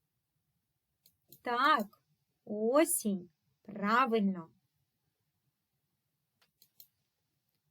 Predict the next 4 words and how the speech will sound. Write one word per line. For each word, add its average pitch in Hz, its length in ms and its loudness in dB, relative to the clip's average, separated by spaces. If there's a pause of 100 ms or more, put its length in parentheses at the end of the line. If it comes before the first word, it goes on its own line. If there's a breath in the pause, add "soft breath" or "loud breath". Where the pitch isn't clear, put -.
(120)
Послухайте, 453 1000 -2
будь 220 260 -2
ласка, 196 440 -6
вірш. 330 600 2